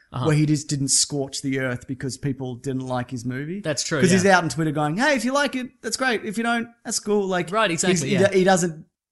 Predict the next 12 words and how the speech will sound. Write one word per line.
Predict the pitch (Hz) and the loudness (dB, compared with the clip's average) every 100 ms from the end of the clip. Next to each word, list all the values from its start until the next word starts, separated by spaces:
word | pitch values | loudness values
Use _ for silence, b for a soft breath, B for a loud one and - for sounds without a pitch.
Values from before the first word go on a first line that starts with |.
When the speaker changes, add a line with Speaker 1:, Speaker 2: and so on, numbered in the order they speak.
| _ | _
Speaker 2:
he's | 165 170 180 | -10 -4 0
ha-, | 175 180 | 0 0
he's | 180 147 | -2 0
handling | 180 226 214 | 2 2 2
himself | 180 160 151 139 | 0 0 -2 -2
really | 151 139 | -2 0
well. | 127 131 123 | 0 0 0
And | 127 | -2
I | 131 | -4
just | 139 - | -4 -4
think | 135 123 | -4 -6
that, | 131 120 - | -8 -10 -12